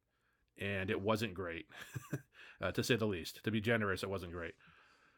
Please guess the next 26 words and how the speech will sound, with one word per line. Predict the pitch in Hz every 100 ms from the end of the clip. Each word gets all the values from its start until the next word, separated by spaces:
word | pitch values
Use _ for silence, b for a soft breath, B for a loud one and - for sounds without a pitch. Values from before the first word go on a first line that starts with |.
| b b - - _ _ _
And | - 127 123 123 120 - - _ _ _ _ _ _
that, | 123 185 - - _
as, | - 135 135
as | 139
we've | 135 127
both | 151 165
said, | - 107 95 95 - _ _ _ _ -
is | 113 98 95
really | 123 147
the | 127 117
only | 135
case | 123 131 123
we | 120
can | 110
ever | 117 110
th-, | -
we | 104
can | 104
think | 98 151 107
of | 82 80 -
where | 90 87
somebody | - 120 120
got | 117 110
a | 98
severe | 101 85 80 123 131 95
injury | 98 92 78 76